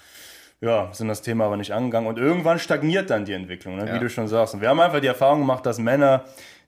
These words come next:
Speaker 1: die halt in ihrem Leben die Bereiche angehen, die Dinge angehen, die da wirklich auch zu erledigen sind, am Ende des Tages den meisten und auch den schnellsten Erfolg, auch beim Thema Frauen haben, ne?
Speaker 2: Genau, weil diese ganzen Themen, ähm,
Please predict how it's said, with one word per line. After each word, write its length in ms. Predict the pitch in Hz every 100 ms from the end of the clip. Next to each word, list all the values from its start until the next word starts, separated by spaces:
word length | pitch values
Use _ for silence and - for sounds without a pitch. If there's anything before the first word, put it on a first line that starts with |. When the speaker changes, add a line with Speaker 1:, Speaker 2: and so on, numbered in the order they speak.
| _
Speaker 1:
die 160 | 123 131
halt 220 | 127 127
in 100 | 120
ihrem 240 | 123 120
Leben 340 | 120 123 127 117
die 100 | 117
Bereiche 500 | 113 113 135 139 123
angehen, 380 | 117 147 139 123
die 100 | 117
Dinge 240 | 123 123
angehen, 400 | 107 127 143 123
die 120 | 120 120
da 380 | 120 117 113 - _ _ _
wirklich 340 | 117 120 123 -
auch 180 | 110
zu 120 | - 110
erledigen 360 | 113 135 120
sind, 300 | 110 117 123 - _ -
am 100 | 104
Ende 180 | 113 127
des 180 | 117 -
Tages 560 | 113 117 117 - -
den 140 | - 101
meisten 320 | 101 127 -
und 60 | 107
auch 100 | 107
den 120 | 107
schnellsten 380 | - 107 123 92
Erfolg, 440 | 87 - 90 92 _
auch 160 | - 104
beim 160 | 107 101
Thema 260 | 113 104
Frauen 340 | 95 - 101 95
haben, 160 | 85 82
ne? 200 | 90 101 _ 101
Speaker 2:
Genau, 460 | 98 92 101 - - _ _
weil 140 | - 117
diese 220 | 117 123
ganzen 400 | 131 147 - 147
Themen, 600 | 143 143 156 147 143 139
ähm, 540 | 110 123 123 123 123